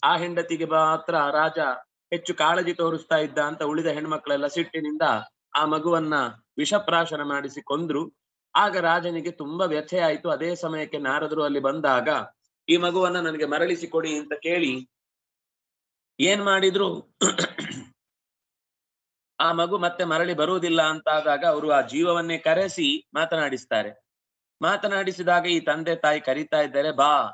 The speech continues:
ಕಸ್ಮಿನ್ ಜನ್ಮನ್ಯಮಿ ಬ್ರಹ್ಮನ್ ಭ್ರಾತರೋ ಪಿತರ ಸ್ಮೃತಾಹ",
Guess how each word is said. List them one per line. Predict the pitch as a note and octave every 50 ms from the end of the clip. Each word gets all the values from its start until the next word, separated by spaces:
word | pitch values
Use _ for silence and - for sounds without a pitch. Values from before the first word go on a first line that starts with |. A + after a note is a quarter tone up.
| - - -
ಕಸ್ಮಿನ್ | D#3+ E3 - - G3+ G#3 G#3 G#3
ಜನ್ಮನ್ಯಮಿ | G3 G3 G3 F#3+ F#3+ F#3+ F#3+ F#3+ F#3 F3+ F3+ F3+ F3+
ಬ್ರಹ್ಮನ್ | E3+ D#3+ E3+ E3+ - - F3 F3 F3
ಭ್ರಾತರೋ | E3+ E3 E3 F3 E3+ - E3+ E3+ E3 E3+
ಪಿತರ | E3 - - D#3+ D#3+ E3
ಸ್ಮೃತಾಹ", | E3 - D#3 D#3 D3+ D#3 D3+ D3+ D3 C#3+ C3+ C3+ B2+ -